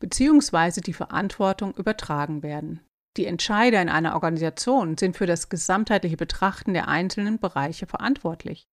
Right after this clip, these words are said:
Die Chefsache bezieht sich auf die Wichtigkeit der einzelnen Themen. Die Zusammenarbeit der Teams, das gehört zu der Rubrik Mensch, ist genauso wichtig wie die Ergonomie in der Fertigung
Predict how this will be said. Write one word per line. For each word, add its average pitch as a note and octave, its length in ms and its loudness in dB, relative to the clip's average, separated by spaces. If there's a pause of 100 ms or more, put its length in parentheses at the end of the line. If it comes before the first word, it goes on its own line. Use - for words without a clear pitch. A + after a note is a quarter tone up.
(120)
Die F#3 100 -6
Chefsache F3+ 600 0
bezieht - 440 0
sich G3+ 180 -4
auf F3+ 140 -4
die D#3+ 260 -2
Wichtigkeit G3 680 2
der D#3+ 100 -2
einzelnen D#3 520 -2
Themen. D#3 400 -6 (240)
Die F#3+ 120 -2
Zusammenarbeit G3 1000 4
der E3 140 2
Teams, - 560 0 (160)
das - 180 -8
gehört F3 300 -2
zu - 80 -8
der E3 120 2
Rubrik D3+ 340 -2
Mensch, F3 420 0 (300)
ist - 240 -4
genauso G#3+ 720 4
wichtig A#3+ 480 0
wie F#3 80 0
die E3+ 260 -2
Ergonomie F#3+ 720 4
in F#3 160 0
der E3 100 2
Fertigung G#3+ 800 2